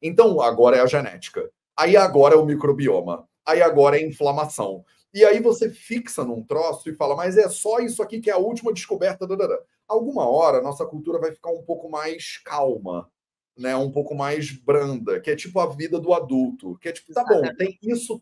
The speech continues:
Speaker 1: aí e também tem aquilo ali." Mas é natural de um modelo de, é, de pesquisa, né? Que precisa fazer esse reducionismo pra poder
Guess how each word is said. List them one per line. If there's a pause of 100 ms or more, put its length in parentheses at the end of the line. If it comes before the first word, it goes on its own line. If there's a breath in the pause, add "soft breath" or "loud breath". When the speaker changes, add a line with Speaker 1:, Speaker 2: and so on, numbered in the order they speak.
Speaker 1:
aí
e
também
tem
aquilo
ali." (420 soft breath)
Mas
é
natural
de
um
modelo
de,
é,
de
pesquisa,
né? (280)
Que
precisa
fazer
esse
reducionismo
pra
poder